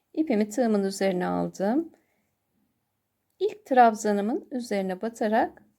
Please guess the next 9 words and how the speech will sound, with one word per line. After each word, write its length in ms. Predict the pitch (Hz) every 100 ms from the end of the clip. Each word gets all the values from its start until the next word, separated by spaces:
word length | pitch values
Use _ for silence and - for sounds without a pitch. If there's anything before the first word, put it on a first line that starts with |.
| _
ikili 360 | - 240 202 226
trabzan 500 | - 190 170 175 143
yapıyorum. 560 | 143 143 - - - 180 - _ _ _ _ _ _ _ _ _ _ _ _ _ _
Arada 380 | 254 262 262 240
bir 160 | 254 254
zincir, 760 | 226 185 165 190 269 302 - _ _ _ _ _ _ _ _ _ -
kenardaki 580 | 349 320 233 196 190
zincire 480 | 180 220 208 180 180
batarak 680 | 202 202 190 180 220 247 -